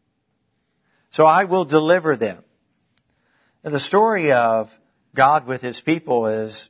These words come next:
he was a delivering God. Just recount all the numerous times that God intervened when man had no way, where there seemed to be no way.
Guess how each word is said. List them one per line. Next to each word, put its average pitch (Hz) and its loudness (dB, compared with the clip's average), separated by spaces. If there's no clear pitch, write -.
he 135 -6
was 139 -4
a 127 -8
delivering 127 -4
God. 135 -4
Just 165 -6
recount 151 -2
all 147 2
the 139 -6
numerous 139 -6
times 127 -4
that 131 -4
God 151 2
intervened 143 -6
when 131 -4
man 143 -4
had 143 -2
no 139 -2
way, 135 -2
where 139 -2
there 143 -2
seemed 175 -6
to 143 -2
be 123 -4
no 113 -6
way. 92 -16